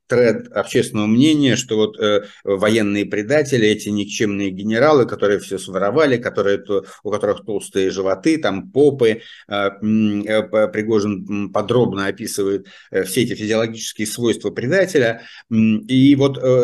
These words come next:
это, ну, нужно, м, приучить н-, народ, э, к тому, кто предатель и кто виноват во всём. И это, м, его такая макро, м, задача, это для, то, для чего его выпустили гулять по буфету. М, э, ну и можно догадаться, кто,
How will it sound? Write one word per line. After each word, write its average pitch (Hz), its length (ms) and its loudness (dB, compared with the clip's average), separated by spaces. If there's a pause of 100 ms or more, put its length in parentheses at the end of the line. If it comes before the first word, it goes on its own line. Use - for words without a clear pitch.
(160)
это, 165 140 0
ну, 143 140 0
нужно, 139 380 0
м, 107 420 -6
приучить 123 600 0
н-, 101 220 -8
народ, 123 480 0
э, 98 280 -8
к - 120 -20
тому, 113 340 0
кто 120 460 2 (160)
предатель 104 720 -2
и 92 160 -4
кто 95 460 2 (180)
виноват 95 580 0
во 95 100 2
всём. 71 400 -6 (260)
И 110 100 2
это, 143 480 2
м, 117 300 0
его 110 260 2
такая 104 440 2
макро, 92 640 -2
м, 92 220 -6
задача, 156 460 2
это 127 140 -2
для, 117 140 -2 (160)
то, 151 100 2
для 117 180 -2
чего 110 280 0
его 110 200 2
выпустили 110 500 -6
гулять 98 340 -2
по 92 80 -12
буфету. 69 600 -12 (340)
М, 95 600 -4
э, 95 180 -4
ну 120 140 4
и 165 80 4
можно 120 340 2
догадаться, 107 480 0
кто, 143 400 -2